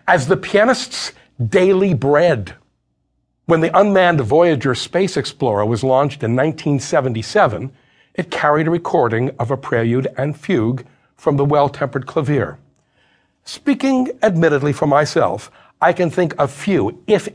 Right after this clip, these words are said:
any, earthly constructs more likely to arouse the interest and envy of extraterrestrials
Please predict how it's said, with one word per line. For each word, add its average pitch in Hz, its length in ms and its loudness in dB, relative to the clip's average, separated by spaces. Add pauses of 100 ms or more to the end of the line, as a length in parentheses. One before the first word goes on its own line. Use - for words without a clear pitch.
any, 254 480 0
earthly 190 380 0
constructs - 880 -4 (380)
more 143 220 2
likely 147 380 2
to 139 160 -2
arouse 131 500 2
the 147 100 -6
interest 143 440 -4 (100)
and 190 400 0
envy 117 480 -2
of 120 140 -2
extraterrestrials 160 1160 -2